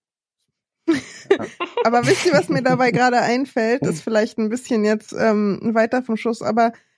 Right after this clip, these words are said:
ähm, ich hab da kannten wir uns dann <laughs> schon, aber haben noch nicht aufgenommen. Also das ist vielleicht so zwei Jahre her oder sowas. Oder anderthalb vielleicht eher.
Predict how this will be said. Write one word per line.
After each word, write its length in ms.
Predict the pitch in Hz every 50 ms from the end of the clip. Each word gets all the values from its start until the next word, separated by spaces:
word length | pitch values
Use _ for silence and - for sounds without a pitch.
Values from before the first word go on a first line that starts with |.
| _ _ -
ähm, 760 | - 220 226 226 226 226 226 226 226 226 226 226 220 220 _ _ _ _ _ _ _ _ _ _ _ _ _ _ _ _ _ _ _ _ _ _ _ _ _
ich 220 | - 233 - - -
hab 380 | 294 339 - _ - 269 - _ _ _ _ _ _ _ _ _ _ _ _ _ _ _ _ _ _ _ _ _ _ _ _ _ -
da 120 | 269 262 254
kannten 360 | - 320 285 320 - 349 311
wir 120 | 247 -
uns 220 | - 240 254 - -
dann 200 | 240 240 247 311
<laughs> 20 |
schon, 200 | - 269 269 247 - - _ _ - 320 240 277 330 339 359
aber 260 | 320 320 294 311 254
haben 140 | 269 262 262
noch 120 | 254 240 233
nicht 240 | 240 254 254 -
aufgenommen. 720 | - 226 254 277 - - 285 220 196 196 190 208 247 294 285
Also 240 | - - 208 226 220
das 160 | 208 233 233
ist 160 | - 240 226 -
vielleicht 320 | - 233 226 220 254 247 -
so 80 | 220 214
zwei 320 | - - - 214 214 226
Jahre 260 | 233 220 196 185 196
her 260 | 214 220 202 190 185
oder 180 | 202 214 220 233
sowas. 360 | 233 240 240 277 349 381 - _ _ _ _ _ _ _ _
Oder 160 | 196 208 190
anderthalb 720 | - 208 233 226 226 226 220 233 226 226 233 226 226 226 _
vielleicht 380 | - 190 - 160 185 196 -
eher. 340 | - - 180 190 214 302 320